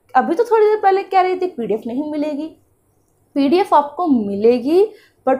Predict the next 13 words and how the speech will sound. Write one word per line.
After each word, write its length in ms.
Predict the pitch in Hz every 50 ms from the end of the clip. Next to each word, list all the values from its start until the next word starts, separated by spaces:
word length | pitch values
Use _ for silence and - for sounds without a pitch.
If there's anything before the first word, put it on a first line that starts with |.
| - 214
वहाँ 380 | 220 214 - 285 320 311 - -
पर 160 | 254 247 220
जो 300 | 170 233 240 240 240 233
मैंने, 560 | 220 214 220 254 269 247 208 202 202 208 - - _ _ _
क्योंकि 160 | 233 214 269
vocab 440 | 254 220 214 220 - 240 302 277 240
भी 80 | 254 320
तो 120 | - 370
आता 200 | 320 320 311 -
है 100 | 494 508
ना 100 | 480 - -
paper 280 | 320 285 294 - 262 247
में, 320 | 254 240 226 214 -